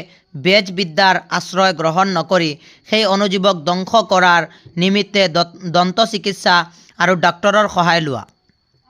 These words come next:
উচিত। উম, উ, উ, উ, ড-, ডক্তৰৰ সহায় লোৱা উচিত। তেজ ওলালে চুহা মাৰি তেজ খাই দিয়া, এইবোৰৰ পৰা আঁতৰত থকা। তিৰোতাৰ মাহেকীয়া সম্পৰ্কে থকা ভুল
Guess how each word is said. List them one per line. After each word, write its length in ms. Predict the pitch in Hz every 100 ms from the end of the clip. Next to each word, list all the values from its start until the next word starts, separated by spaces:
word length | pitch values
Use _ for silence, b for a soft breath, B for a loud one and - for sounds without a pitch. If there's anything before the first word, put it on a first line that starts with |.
| 285 277 330 339 240 226 240 240 233 208 175 b b b b b _ _
উচিত। 360 | 233 220 269 233 - _ _
উম, 240 | 156 147 123 110
উ, 100 | 185
উ, 160 | 185 180 165 160 180
উ, 60 | 175 160 156 160 - 160 156
ড-, 180 | 165 151
ডক্তৰৰ 460 | - 170 202 226
সহায় 320 | 220 180 180 185
লোৱা 180 | 185
উচিত। 300 | 175 - 120 92 b b b _
তেজ 260 | 214 254 214
ওলালে 320 | 214 226 226 220
চুহা 300 | 202 196 214
মাৰি 240 | 208 202
তেজ 280 | 202 190 196 185
খাই 320 | - 180 196
দিয়া, 260 | 175 180 170 165 b b
এইবোৰৰ 460 | 190 214 190 208 208
পৰা 260 | 190 185 185 -
আঁতৰত 360 | 170 180 170 170
থকা। 260 | 156 117 98 b b b
তিৰোতাৰ 380 | 220 226 240 240
মাহেকীয়া 420 | 202 196 196 220
সম্পৰ্কে 480 | 208 180 180 185 196
থকা 300 | 190 170 185
ভুল 280 | 175 165 185